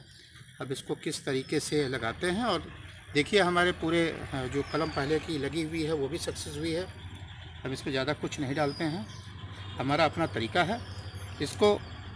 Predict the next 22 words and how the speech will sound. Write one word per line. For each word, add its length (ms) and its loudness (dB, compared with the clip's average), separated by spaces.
उंगली 280 6
से 320 4
ऐसे 360 4
करके 300 4
तकरीबन 420 2
डेढ़ 240 8
दो 160 4
इंच 240 0
और 140 2
ऐसे 260 2
इसमें 280 0
आप 120 2
लगा 180 6
दीजिए। 320 -4
और 440 4
एक 180 8
कलम 220 4
और 360 0
हमें 200 0
मिली 220 4
हुई 220 4
है 200 2